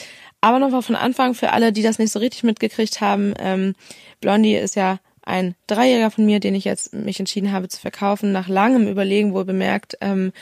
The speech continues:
einfach, weil er erstens etwas klein ist für das, was ich mit ihm vorhabe.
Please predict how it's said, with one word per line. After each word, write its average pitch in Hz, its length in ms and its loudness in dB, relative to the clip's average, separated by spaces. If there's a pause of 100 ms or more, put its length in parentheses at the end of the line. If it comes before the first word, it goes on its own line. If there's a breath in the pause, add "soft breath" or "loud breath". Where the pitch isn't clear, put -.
(260 loud breath)
einfach, 220 420 2
weil 196 100 4
er 196 280 4
erstens 214 560 2
etwas - 340 -4
klein 214 340 4
ist - 380 0
für 220 100 0
das, 202 200 2
was 196 140 0
ich 196 60 -12
mit 190 120 -8
ihm 185 80 -6
vorhabe. 226 480 2